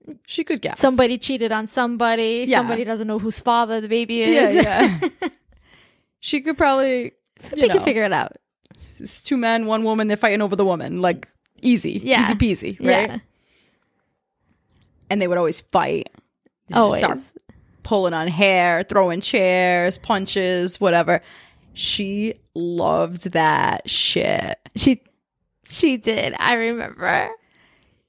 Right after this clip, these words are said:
Speaker 1: She, she's like, "Oh, yeah. Paganagadelia."
Speaker 2: Yeah,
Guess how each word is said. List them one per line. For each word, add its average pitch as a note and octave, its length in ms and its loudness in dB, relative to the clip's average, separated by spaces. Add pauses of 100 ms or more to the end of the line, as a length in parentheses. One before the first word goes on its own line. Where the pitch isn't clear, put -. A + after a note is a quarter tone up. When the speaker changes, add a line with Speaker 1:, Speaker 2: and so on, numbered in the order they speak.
(280)
Speaker 1:
She, - 540 -8
she's - 260 -10
like, A3 180 -12
"Oh, B3+ 340 -4
yeah. E4+ 460 -4 (480)
Paganagadelia." A3+ 1000 2
Speaker 2:
Yeah, G3+ 60 0